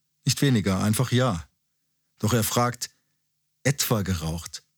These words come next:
Etwa über Rot gegangen? Etwa dein Essen nicht aufgegessen? Etwa zu spät gekommen? Etwa nicht zugehört?“ So geht das schon mein ganzes Leben.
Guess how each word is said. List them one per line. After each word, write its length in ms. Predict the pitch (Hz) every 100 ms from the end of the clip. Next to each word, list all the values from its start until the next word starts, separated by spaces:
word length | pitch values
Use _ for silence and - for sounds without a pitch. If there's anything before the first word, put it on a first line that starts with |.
| _ _ _ _ _ _ -
Etwa 600 | 131 - 127 139 147 127 _ -
über 160 | 110
Rot 360 | 117 107 147 -
gegangen? 500 | 117 92 90 82 80 _ _ _ _ _
Etwa 520 | 127 135 - 143 139 - _
dein 220 | - 127 123
Essen 320 | 139 156 180
nicht 220 | 143 107 -
aufgegessen? 760 | 98 92 95 104 98 117 98 - _ _
Etwa 520 | 135 143 - 143 143 - _
zu 140 | -
spät 400 | 143 - 143 170
gekommen? 480 | - 113 - 87 78 - _ _ -
Etwa 560 | 135 - 135 135 123 - _ _ _ -
nicht 240 | 113 -
zugehört?“ 640 | - 139 127 95 87 85 - _ _ _ _ _ _ _ _ _ _ _ -
So 140 | -
geht 140 | 98
das 100 | 110
schon 160 | 104 113
mein 140 | 110
ganzes 320 | 107 113 - -
Leben. 400 | 104 98 85